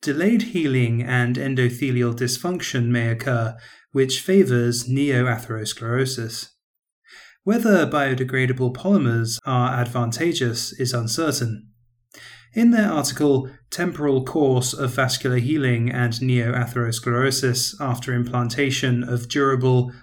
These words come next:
or Biodegradable Polymer Drug-Eluting Stents, Davide Capodanno and colleagues from the University of Catania in Italy compared in vivo vessel healing and neoatherosclerosis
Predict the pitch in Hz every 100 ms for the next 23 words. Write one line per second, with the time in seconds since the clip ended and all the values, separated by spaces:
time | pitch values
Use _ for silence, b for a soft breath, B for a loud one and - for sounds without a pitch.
0 | B 135 123 120 123 117 117 120 147 151
1 | 135 127 120 120 - - - 131 127 120
2 | 117 - 120 120 120 120 120 - 180 156
3 | 139 - - B B B B B - 170
4 | 202 185 147 131 143 135 127 151 175 135
5 | 113 107 - 120 117 127 123 117 113 110
6 | - 135 123 131 143 127 123 120 - 120
7 | 113 - 123 165 175 139 113 - 135 131
8 | 165 - 143 120 120 B B B - 143
9 | 151 196 202 196 180 208 208 156 143 131
10 | 123 120 120 165 - 151 131 127 120 113
11 | 123 127 123 123 123 127 127 120 127 123
12 | 123 113 113 127 127 151 147 127 117 -